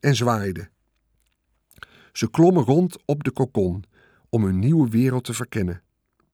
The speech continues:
Daarna kwamen er nog drie spinnetjes en nog acht en nog tien. Charlotte's kinderen waren er eindelijk.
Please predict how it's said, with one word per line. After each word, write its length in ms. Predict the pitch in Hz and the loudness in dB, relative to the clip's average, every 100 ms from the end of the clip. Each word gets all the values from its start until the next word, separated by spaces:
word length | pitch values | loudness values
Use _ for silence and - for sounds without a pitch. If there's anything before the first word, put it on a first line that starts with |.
| _ _ _ _ - - - | _ _ _ _ -20 -20 -8
Daarna 300 | 139 151 143 | -2 0 0
kwamen 340 | - 143 143 | 0 0 2
er 100 | 143 | 4
nog 240 | 151 208 - | 4 2 0
drie 200 | 117 107 | -2 -2
spinnetjes 600 | - 98 98 - - - | -2 -4 -4 -10 -12 -8
en 160 | - 135 | 0 4
nog 240 | 151 139 | 4 2
acht 540 | 190 190 - - - _ | -2 -2 -6 -12 -20 _
en 200 | - 120 | -4 2
nog 200 | 143 147 - | 4 4 2
tien. 360 | 233 190 110 - _ _ _ _ _ _ _ _ | 4 4 2 -4 _ _ _ _ _ _ _ _
Charlotte's 640 | - 110 101 160 - - | -6 -2 0 0 -2 -6
kinderen 460 | - 147 139 135 135 | 0 2 2 0 -4
waren 500 | 104 110 127 135 135 | -6 -4 -2 -2 -4
er 160 | 117 127 | -6 -8
eindelijk. 680 | - 120 104 95 95 - | -4 -4 -2 -6 -10 -16